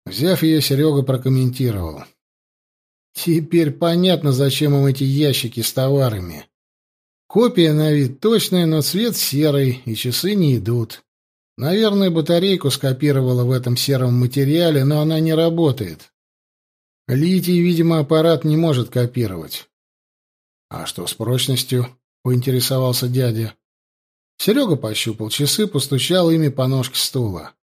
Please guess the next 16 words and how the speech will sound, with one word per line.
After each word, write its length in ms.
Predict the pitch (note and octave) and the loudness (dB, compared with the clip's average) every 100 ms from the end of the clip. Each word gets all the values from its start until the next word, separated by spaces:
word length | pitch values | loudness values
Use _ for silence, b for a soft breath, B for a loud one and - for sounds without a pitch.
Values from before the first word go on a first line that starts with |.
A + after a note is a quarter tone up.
| _ | _
«Вроде 360 | A#2+ F#3+ C#4+ C4+ | -2 0 2 0
прочный 460 | C4 C4+ C4+ A#3 | 0 2 2 2
материал, 520 | G#3 E3+ E3+ D3+ C3 G2+ | 2 2 2 2 0 0
трещин 540 | D3+ A3 - F#3+ D#3+ | 0 0 2 2 2
нет 220 | E3+ G3 | 2 0
и 40 | C#3+ | -2
царапин 520 | - C3 F3+ F3+ B2+ | -2 -2 0 0 -2
тоже». 480 | C3+ D#3 C3+ F#2+ - _ _ _ _ _ _ _ _ _ _ _ _ _ | 0 0 -2 -6 -10 _ _ _ _ _ _ _ _ _ _ _ _ _
«Попробуй 600 | - E2 - F3 G#3 G#3 | -14 -12 -6 -2 0 0
сделать 420 | D#3+ E3 F#3+ A2+ | 0 0 2 0
копию 360 | - F3+ - A2+ | 2 2 2 0
ножа 480 | B2+ E3+ F#3 D3 E2+ | 2 2 0 -2 -4
и 100 | B2+ | -6
проверь, 560 | - B3+ C#3+ F#2+ D#3+ | -2 0 0 0 -2
что 280 | G3 - B2 | -2 -6 -6
получится», — 920 | F3 F3+ G2 A2+ - C#3+ - C#3 - | -2 -2 -2 -6 -6 -6 -4 -4 -6